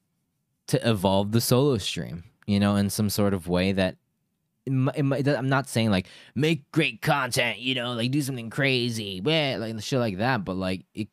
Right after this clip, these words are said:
you know, you could do stuff with other people on your solo streams. You could do Blue collabs with somebody else just for the solo streams. Like, you can do things, because that's a whole group of people that you can hang out with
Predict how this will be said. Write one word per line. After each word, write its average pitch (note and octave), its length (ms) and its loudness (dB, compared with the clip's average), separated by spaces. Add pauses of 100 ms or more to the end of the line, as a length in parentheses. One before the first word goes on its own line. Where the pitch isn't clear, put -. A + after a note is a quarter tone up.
you A2+ 140 -6
know, G2+ 120 0
you G#2 140 2
could A#2 320 -2
do A2+ 140 2
stuff - 300 -2
with G2+ 100 0
other G2+ 300 2
people G#2 420 0
on F#2 180 0
your F#2 120 0
solo A2 360 0
streams. - 520 -12 (600)
You G#2+ 140 2
could G#2 260 0
do A2 280 2
Blue G2 440 2
collabs F2+ 760 0
with F2 340 -4
somebody F#2 420 0
else - 460 -2 (720)
just - 220 -6
for G#2+ 100 2
the A2 100 2
solo A#2 360 2
streams. E2 340 -6
Like, F2 120 -2
you F#2 100 -2
can G2+ 160 0
do G#2+ 160 2
things, G#2 480 -2 (480)
because G2 340 -2 (460)
that's A2+ 360 0
a C3 120 2
whole B2 480 2
group A2+ 340 0
of F2+ 180 -4
people A2+ 380 2
that F#2 240 0
you G2+ 100 2
can F2+ 200 -2
hang F2+ 260 0
out G2+ 180 2
with F2 280 0